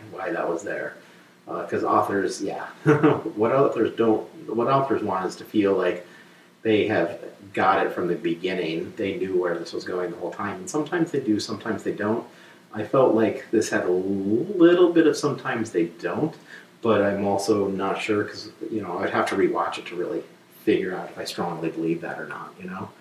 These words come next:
Uh, <laughs> so I'll, I'll, you know, if I rewatch it ever, I'll let you know.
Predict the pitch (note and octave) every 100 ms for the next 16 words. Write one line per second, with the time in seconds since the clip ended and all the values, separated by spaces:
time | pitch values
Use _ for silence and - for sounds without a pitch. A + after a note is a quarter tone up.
0 | - - _ _ _ - - - - D3+
1 | C#3 C3+ A2 - - - - - - -
2 | - - _ _ E2 E2 - E2+ F2 E2+
3 | F2 F2+ - - - - F2 - A#2 A2
4 | G2 G2 F#2+ F2+ F2+ F2 - - G2+ F#2
5 | F2+ F2+ F2+ F2